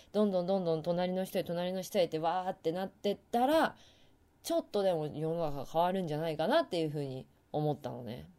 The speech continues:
うん。だから、だから私の時は結構、なんていうの？まあ、昔だ-、昔だったって、昔だったっていうのも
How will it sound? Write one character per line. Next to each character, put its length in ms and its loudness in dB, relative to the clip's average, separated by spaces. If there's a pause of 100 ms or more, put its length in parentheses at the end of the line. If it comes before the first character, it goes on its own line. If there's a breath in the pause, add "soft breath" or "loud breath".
う 60 -8
ん。 340 -6 (400 loud breath)
だ 80 -20
か 60 -
ら、 80 2
だ 120 2
か 80 0
ら 80 0
私 720 0
の 120 -2
時 440 0
は 580 4 (120)
結 320 2
構、 480 2 (180)
な 180 -4
ん 100 -6
て 120 -2
い 80 0
う 60 -6
の？ 180 -12 (240)
ま 220 -10
あ、 60 -6
昔 540 -2
だ-、 140 8 (160)
昔 420 -4
だ 60 4
っ 100 4
た 80 12
っ 60 12
て、 200 2 (360 loud breath)
昔 340 4
だ 80 8
っ 80 2
た 120 4
っ 40 2
て 80 -2
い 80 4
う 60 0
の 80 -4
も 180 -6